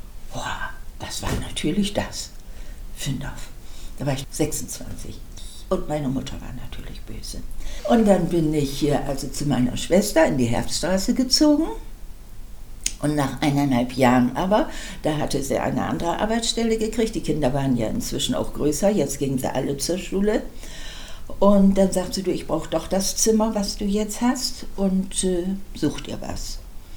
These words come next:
Man musste ja Beziehungen haben damals, anders ging's ja nicht. Und meine Freundin hat mir einen Tipp gegeben, „Du, ich hab eine Wohnung da gekriegt. Die hatten noch welche.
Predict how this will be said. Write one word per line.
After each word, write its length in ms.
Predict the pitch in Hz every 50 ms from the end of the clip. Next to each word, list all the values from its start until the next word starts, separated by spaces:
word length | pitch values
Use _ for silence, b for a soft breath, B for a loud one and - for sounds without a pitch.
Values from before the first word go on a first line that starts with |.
| B B B B B 120
Man 180 | 151 180 180 185
musste 260 | 170 160 - - 147
ja 140 | 139 147 139
Beziehungen 600 | 135 160 131 - - 147 127 104 101 107 - 113
haben 220 | 117 101 101 123
damals, 420 | 123 117 123 127 123 120 - - -
anders 300 | 139 139 135 131 - -
ging's 300 | 143 120 - 98 - -
ja 120 | 123 -
nicht. 300 | - - - - - - - - - B B B B B B B B B B B
Und 380 | - 165 165 160 160 - - -
meine 420 | 175 170 170 165 156 151 143 139
Freundin 640 | 135 - - 160 165 175 190 208 247 285 320 226
hat 180 | - - - -
mir 120 | 156 147
einen 200 | 113 135 135 123
Tipp 260 | - 156 - - - -
gegeben, 440 | 185 180 - 190 202 208 240 208
„Du, 260 | - 285 233 165 - -
ich 200 | - 196 - 190
hab 180 | 226 - - 202
eine 240 | - 220 208 175
Wohnung 320 | 165 156 135 123 120 120 - -
da 140 | 107 90 -
gekriegt. 460 | - - - - - 123 123 - - B B B B
Die 160 | - 214 202 202
hatten 280 | 320 320 - - 135 127
noch 240 | 123 123 - -
welche. 400 | 135 131 120 - - - - -